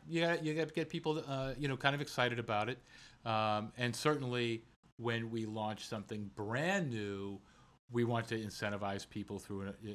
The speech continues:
some sort of inaugural buy to recognize that they're taking a leap. They don't know,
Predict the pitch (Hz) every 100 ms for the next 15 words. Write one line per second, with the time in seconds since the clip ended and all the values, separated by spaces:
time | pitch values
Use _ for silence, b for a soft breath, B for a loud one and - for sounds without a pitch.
0 | 92 - 107 110 98 95 98 95 104 98
1 | 98 95 92 92 b b - _ 104 104
2 | 95 90 90 87 b b b - 104 98
3 | 104 104 98 98 92 95 92 95 92 -
4 | - 131 - 131 120 101 104 101 - 107
5 | 107 98 98 98 98 98